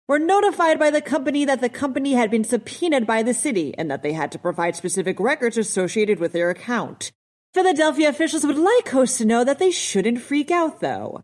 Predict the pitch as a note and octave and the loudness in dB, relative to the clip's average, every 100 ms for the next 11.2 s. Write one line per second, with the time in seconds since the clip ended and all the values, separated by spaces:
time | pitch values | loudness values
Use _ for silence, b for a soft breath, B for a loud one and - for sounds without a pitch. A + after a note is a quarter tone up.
0 | _ _ F#3+ F#3 F#3+ A3 C4+ A#3+ G#3 D#4 | _ _ -2 0 2 4 4 4 2 2
1 | - D#4+ D#4 A3+ A#3+ B3+ B3+ B3+ A3 G#3 | 2 2 2 2 2 4 2 2 2 2
2 | A3 G#3 F#3+ F3 - A#3 D4 C#4+ A#3 A3+ | 0 0 0 0 0 2 2 2 2 2
3 | - G3 - G3+ A3+ A#3+ E3+ E3+ F3 F#3 | 0 -4 -2 0 0 0 0 -2 -4 -8
4 | G3+ G3 G#3+ - D#3+ C3+ E3+ D#3 D#3+ D#3+ | -8 -4 -6 -4 -6 -6 -8 -6 -4 -6
5 | D#3 C3+ - A2 - _ _ _ _ - | -6 -8 -8 -12 -16 _ _ _ _ -2
6 | C4+ B3+ B3+ A#3 B3+ D#4 E4+ C#4+ C#4+ B3+ | 2 2 2 2 2 2 0 2 2 4
7 | B3 A3 G#3+ - - C4 C#4 B3 B3 G#3+ | 4 4 2 0 -4 -2 -2 0 0 2
8 | G#3+ G#3+ - D#3+ F3 F3+ F3+ F3+ E3+ F3+ | 0 0 0 -2 -2 -4 -4 -4 -2 -4
9 | E3 - F3 D#3 D#3 E3+ D#3 F#3 - F3+ | -4 -4 -4 -4 -2 -4 -4 -6 -2 -2
10 | F3 G3 G#3 F#3 F3 F3 F3 E3+ F3+ - | 0 -2 -2 -4 -4 -2 -2 0 -2 -6
11 | - - | -10 -10